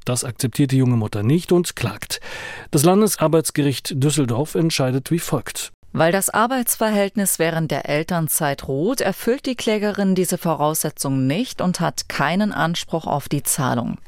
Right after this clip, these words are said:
Speaker 2: Ausgenommen sind die Monate, in denen sie in Teilzeit tätig war.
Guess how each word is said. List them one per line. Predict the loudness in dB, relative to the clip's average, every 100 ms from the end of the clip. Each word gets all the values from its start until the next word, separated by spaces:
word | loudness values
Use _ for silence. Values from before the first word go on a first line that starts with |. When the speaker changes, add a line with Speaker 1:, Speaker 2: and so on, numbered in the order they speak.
| -8
Speaker 2:
Ausgenommen | 0 2 2 2 2 4 4 2
sind | 0 -2 -2
die | 2
Monate, | 4 4 2 2 0
in | 0 0
denen | 2 2 0
sie | 0
in | 0 -2
Teilzeit | 0 0 0 -2 -2 -4
tätig | -4 -4 -4 -4
war. | -2 -4